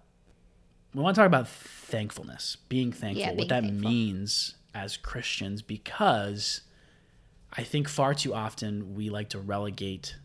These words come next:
Speaker 1: thankfulness to November.
Speaker 2: Yeah.
Speaker 1: And it's this time of year, and you know exactly what I mean when I say this, it's this time of year where you see people posting, like,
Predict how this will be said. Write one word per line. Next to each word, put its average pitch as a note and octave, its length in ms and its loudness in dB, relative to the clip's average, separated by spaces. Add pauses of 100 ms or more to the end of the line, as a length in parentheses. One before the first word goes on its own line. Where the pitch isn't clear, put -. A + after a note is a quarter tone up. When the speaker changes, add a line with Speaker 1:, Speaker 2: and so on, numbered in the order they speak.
(100)
Speaker 1:
thankfulness B2 680 0
to G#2+ 220 -2
November. F#2 560 -8 (240)
Speaker 2:
Yeah. A#3 260 -2 (400)
Speaker 1:
And G#2 340 -4 (340)
it's A#2 160 -6
this C#3+ 160 0
time D3 220 2
of C#3 80 2
year, A2 340 2 (480)
and G#2+ 380 -4
you A2 240 -4
know A#2 160 0
exactly A2+ 360 0
what A2+ 80 0
I A2 40 0
mean A2 160 2
when G#2+ 100 0
I G#2+ 40 0
say G#2 200 -4
this, F2+ 200 -8
it's - 60 -10
this B2 140 -2
time C3 220 2
of A#2+ 40 4
year A2+ 160 2
where G#2 80 0
you G#2 120 -6
see A2 200 -2
people G#2 280 -6
posting, G#2 480 -6
like, F#2+ 260 -10